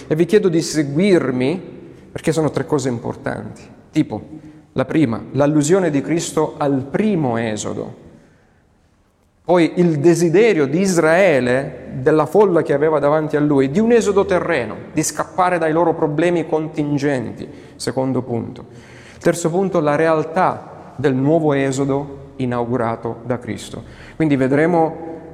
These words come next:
il vecchio esodo come è presente in questo testo, vedremo ancora una volta il popolo rivolsi-, rivolgersi ai problemi quotidiani e non alle cose celesti, e poi vedremo l'importanza invece di far parte del nuovo esodo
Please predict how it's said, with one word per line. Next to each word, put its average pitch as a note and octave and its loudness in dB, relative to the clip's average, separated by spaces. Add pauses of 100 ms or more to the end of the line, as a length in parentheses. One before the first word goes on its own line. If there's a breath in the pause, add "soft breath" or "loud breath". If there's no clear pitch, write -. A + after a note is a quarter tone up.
il C#3+ 2
vecchio F#3+ 2
esodo F3+ 4
come G3+ 4
è F3+ 2
presente F#3+ 2
in E3+ 2
questo F3 0
testo, F3 0 (340 loud breath)
vedremo F#3 2 (440)
ancora F3+ 2
una F#3+ 2
volta F#3+ 2
il D#3+ 0
popolo G3+ 0
rivolsi-, D#3+ 0
rivolgersi D#3+ 0
ai D3+ -2
problemi D#3+ 0
quotidiani D#3+ 0
e D3 -2
non E3 2
alle C#3 -2
cose C#3+ 0
celesti, C#3 -4 (320 loud breath)
e F3 -6
poi F#3+ 0
vedremo E3+ 0
l'importanza E3 0
invece C#3+ 0 (300 loud breath)
di D3 0
far D#3+ 0
parte F#3+ 0
del B2+ -2
nuovo C3 0
esodo B2 -4